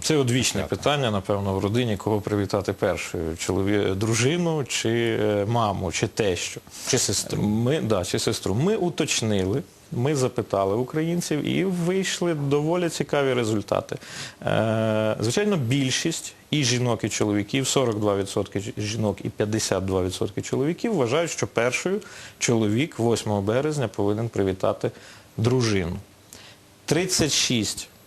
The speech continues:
Speaker 1: відсотків жінок і тридцять два відсотки чоловіків вважають, що першою чоловік повинен привітати маму.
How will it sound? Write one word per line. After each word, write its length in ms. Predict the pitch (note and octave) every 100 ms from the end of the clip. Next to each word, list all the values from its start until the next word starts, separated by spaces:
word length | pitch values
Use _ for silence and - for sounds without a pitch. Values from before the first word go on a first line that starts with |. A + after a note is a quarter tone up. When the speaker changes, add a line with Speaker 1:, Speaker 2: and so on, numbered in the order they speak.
| - - - - -
Speaker 1:
відсотків 560 | A2+ - G#2+ - G#2+
жінок 320 | G#2 A2+ A2 G2+
і 80 | A2+
тридцять 420 | - A#2+ - A#2+
два 240 | A#2 G#2
відсотки 440 | F#2 F#2 A2 G2+ A2
чоловіків 500 | - A2+ B2+ - A3+
вважають, 360 | C#3 A#2+ C3+
що 160 | - -
першою 420 | - D#3 - C3+
чоловік 360 | G#2 G2+ A2 B2+
повинен 300 | A2 A2 A2+
привітати 500 | F#2+ F#2+ A#2 B2 C#3
маму. 500 | C3+ A2 G2+ B2